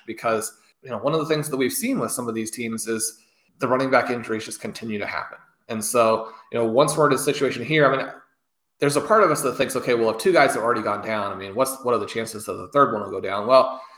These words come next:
you know, if you're gonna have twenty-five carries in the game, the chances aren't that dissimilar from other running backs who are gonna have twenty-five carries in a game or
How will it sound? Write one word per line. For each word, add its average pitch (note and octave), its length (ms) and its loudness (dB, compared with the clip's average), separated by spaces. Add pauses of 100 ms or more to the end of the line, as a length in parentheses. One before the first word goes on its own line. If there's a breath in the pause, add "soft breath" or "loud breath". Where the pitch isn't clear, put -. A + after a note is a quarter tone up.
(140)
you D3 80 -2
know, C#3 60 4
if C3+ 80 0
you're E3+ 80 4
gonna G#3+ 160 4
have D#3 240 2
twenty-five C#3 400 2
carries C3 320 0
in A2+ 40 -8
the A2 60 -6
game, C#3+ 420 -6
the C#3 80 -8
chances C#3 480 -4 (440 soft breath)
aren't C3 220 -2
that C#3+ 220 2
dissimilar A#2+ 440 -4
from A2 120 -8
other F3+ 160 0
running D#2 220 -6
backs - 260 -10
who G#2 100 -8
are F#2 40 -6
gonna F#2+ 160 -6
have G2+ 260 -6 (300)
twenty-five G2+ 480 -6
carries G2+ 400 -6 (220 loud breath)
in A2+ 100 -6
a G2+ 60 -6
game G2 400 -8
or G#2 480 -2